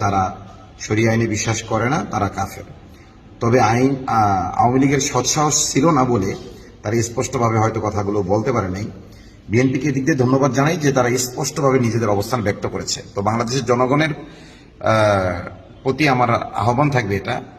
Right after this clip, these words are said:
যে বিএনপি সহ যতগুলোই গণতন্ত্রকামী দল আছে এইগুলো কাফের, যেমন, আহ, এনসিপি, আহ, তারপরে,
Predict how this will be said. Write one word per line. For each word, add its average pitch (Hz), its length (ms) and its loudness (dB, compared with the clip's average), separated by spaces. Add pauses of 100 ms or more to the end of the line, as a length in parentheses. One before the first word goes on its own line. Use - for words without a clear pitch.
(500)
যে 101 140 -2
বিএনপি 143 320 2
সহ 156 200 2
যতগুলোই 131 520 2
গণতন্ত্রকামী 120 680 0
দল 95 200 -2
আছে 107 300 -4 (840)
এইগুলো 104 340 0
কাফের, 110 380 0 (280)
যেমন, 104 440 0 (480)
আহ, 95 300 -4
এনসিপি, 110 680 0 (640)
আহ, 92 380 -6
তারপরে, 98 720 -4